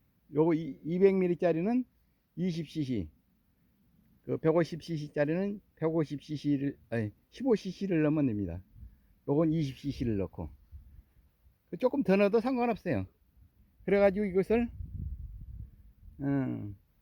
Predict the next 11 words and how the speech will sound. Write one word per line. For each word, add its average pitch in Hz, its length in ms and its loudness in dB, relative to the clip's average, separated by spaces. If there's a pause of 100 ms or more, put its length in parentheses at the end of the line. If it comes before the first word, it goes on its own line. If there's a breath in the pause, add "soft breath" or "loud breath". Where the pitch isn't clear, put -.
(360)
석고병약, 190 640 2 (800)
또 214 220 0 (720)
이게 - 240 4
후미드이죠. 220 760 2 (480)
후미드, 190 600 2 (760)
후미드 220 440 0
요거 196 200 8
이점오 196 400 4
그램이죠. 165 560 2 (1080)
이게 180 140 0
한, 180 360 -2